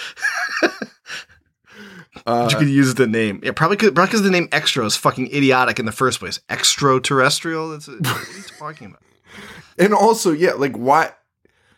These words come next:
Speaker 2: So, like, we say this, like, with normal good sequels where it's like, "Why use the name?" Like, you know what I mean? Like, kinda like the reboot-esque
Speaker 1: Yeah.
Speaker 2: ones.
Speaker 1: Yeah.
Speaker 2: This is a movie where it's like, actually, why use the name?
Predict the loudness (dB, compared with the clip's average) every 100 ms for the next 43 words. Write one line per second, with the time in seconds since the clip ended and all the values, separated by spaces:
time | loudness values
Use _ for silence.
0 | _ _ _ _ _ _ _ _ _ _
1 | _ _ -2 4 4 4 0 4 4 6
2 | 4 4 2 2 -2 0 4 6 6 4
3 | 4 2 2 2 0 4 2 4 2 2
4 | 0 -2 0 4 6 6 6 4 4 4
5 | 4 2 -2 -2 0 4 4 6 4 4
6 | 2 0 -2 0 2 2 0 0 0 0
7 | 4 2 2 2 2 2 2 4 4 0
8 | -8 _ _ _ _ _ _ _ _ _
9 | -8 -8 -8 _ _ _ -18 -4 2 4
10 | 4 2 4 6 6 6 6 4 4 0
11 | 0 0 0 0 0 2 0 2 4 4
12 | 4 2 0 -2 -4 -2 -4 -4